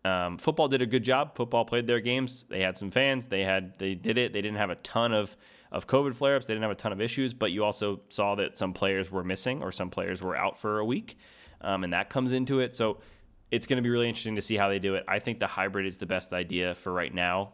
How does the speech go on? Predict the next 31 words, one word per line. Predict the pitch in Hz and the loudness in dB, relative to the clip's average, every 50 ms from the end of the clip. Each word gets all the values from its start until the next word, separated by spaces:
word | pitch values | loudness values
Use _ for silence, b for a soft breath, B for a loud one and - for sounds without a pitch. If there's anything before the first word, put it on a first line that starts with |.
| _ _ - | _ _ 0
I | 190 202 | 2 2
just | 147 110 101 - | 2 0 -2 0
don't | 113 104 92 - | 0 -2 -2 -2
think | - 107 101 92 - | -4 -4 -4 -4 -6
you | 101 | -6
can | 87 104 95 | -6 -6 -6
play | 87 - - 95 92 90 90 90 90 b b b b b b _ _ | -4 -2 0 0 2 0 0 -2 -4 b b b b b b _ _
all | - 95 101 104 110 | 2 4 4 4 4
of | 113 107 | 2 2
it | 117 120 120 120 - - _ _ _ _ _ - | 0 0 -2 -4 -10 -20 _ _ _ _ _ -2
in | 104 101 | 0 0
a | 98 95 | 0 0
regular | 95 95 95 98 92 98 101 98 98 98 95 95 95 95 95 92 - - _ _ _ _ _ _ _ _ - 95 - - | 0 0 0 0 0 0 0 2 2 2 0 0 0 0 -2 -4 -6 -12 _ _ _ _ _ _ _ _ -18 -18 -16 -8
home | - - 110 107 104 | -2 0 0 0 2
and | 104 98 | 0 0
away | 95 92 95 95 95 95 92 92 92 90 | 0 2 4 4 4 4 2 0 0 -2
sta-, | - - - 95 - - - - | -4 -4 -4 -4 -4 -4 -6 -4
uh, | 87 87 85 82 | -2 -2 -2 -2
standard | 82 - - 98 98 95 90 95 92 | -4 -2 -2 0 0 -2 -2 -6 -4
such | - 98 92 - | -4 -4 -4 -4
situation. | - - - - - 95 92 95 95 - 131 139 - B B B B B - | -6 -8 -8 -6 -4 -2 -2 -2 -2 -2 -4 -4 -6 B B B B B -6
And | 98 92 | -4 0
I | 92 | 0
don't | 101 113 110 - | 2 2 0 0
think | - 110 - - | -2 -6 -4 -4
you | 104 95 | -6 -4
can | - 101 98 90 | -4 -4 -2 0
go | 95 95 92 | 0 0 0
jump | 90 92 104 98 90 - | 0 0 -2 -2 -2 -2
up | 95 90 - | -4 -4 -4
to, | - 92 90 90 90 90 | -4 -2 -2 -2 -2 -6